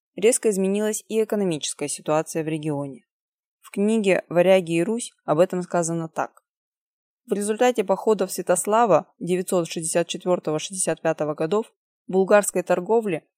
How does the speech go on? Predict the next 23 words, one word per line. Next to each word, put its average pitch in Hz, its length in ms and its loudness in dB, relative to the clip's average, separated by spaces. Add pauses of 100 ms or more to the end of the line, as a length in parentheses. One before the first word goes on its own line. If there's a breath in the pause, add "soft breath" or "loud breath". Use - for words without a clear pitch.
был 190 180 0
нанесён 190 460 -2
тяжёлый 175 440 -2
удар, 143 280 -4 (480)
а - 100 -4
хазарское 160 540 0
государство 160 720 -4
уничтожено. 170 760 -8 (960)
Перерезанный 202 680 2
вскоре 208 420 -2
печенегами 180 680 -2
Волжский 175 520 -4
путь 233 280 -10 (240)
практически 214 600 -4
перестал 208 600 -2
играть 147 380 -2
роль 190 300 -2
основной 165 480 -6
торговой 151 420 -4
магистрали. 151 680 -6 (760)
С - 100 -8
этого 175 340 2
времени 220 540 -6